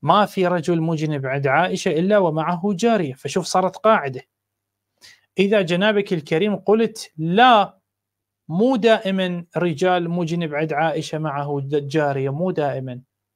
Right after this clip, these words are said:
مرات ع-، جارية تكلم المجنبين، مرات عائشة تكلم المجنبين".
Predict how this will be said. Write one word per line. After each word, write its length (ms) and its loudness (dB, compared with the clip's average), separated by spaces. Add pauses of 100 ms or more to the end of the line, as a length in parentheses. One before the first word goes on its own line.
(120)
مرات 580 2
ع-، 240 0
جارية 520 2
تكلم 480 -4
المجنبين، 840 -4 (400)
مرات 500 2
عائشة 440 -2
تكلم 460 -4
المجنبين". 840 -2